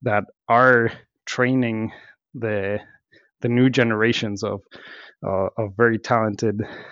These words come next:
uh, people that are joining the company. But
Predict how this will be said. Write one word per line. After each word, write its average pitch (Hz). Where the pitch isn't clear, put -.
uh, 101
people 117
that 98
are 104
joining 107
the 104
company. 107
But 127